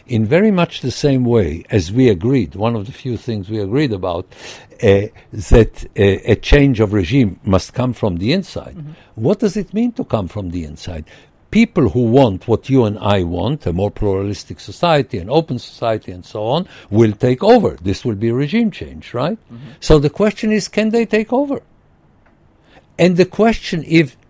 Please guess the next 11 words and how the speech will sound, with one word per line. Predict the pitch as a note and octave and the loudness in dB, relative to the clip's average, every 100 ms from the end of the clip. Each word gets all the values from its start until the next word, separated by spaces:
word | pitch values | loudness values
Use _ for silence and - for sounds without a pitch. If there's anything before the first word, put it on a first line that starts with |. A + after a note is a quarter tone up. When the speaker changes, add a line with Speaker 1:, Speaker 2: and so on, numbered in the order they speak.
| _ _ _ _ _ - | _ _ _ _ _ 0
Speaker 1:
are | F#3+ G#3 | 4 4
there | F3 F#3+ F#3 | 4 2 2
nice | F3 F3 F#3 F3 - | 0 -2 -4 -4 -6
people? | A3+ A#3+ F#3 C#3 - | -4 -4 -4 -8 -6
I'm | G#3+ A#3 | -4 -4
sure | - C4 C4 | 0 0 2
there | B3 | 0
are | A#3+ A#3+ | 0 -2
nice | A#3+ - | -4 -4
people | B3 A#3+ A#3 | -4 -2 -2
everywhere. | B3+ C#4 F#3+ A2 | 0 -2 -2 -6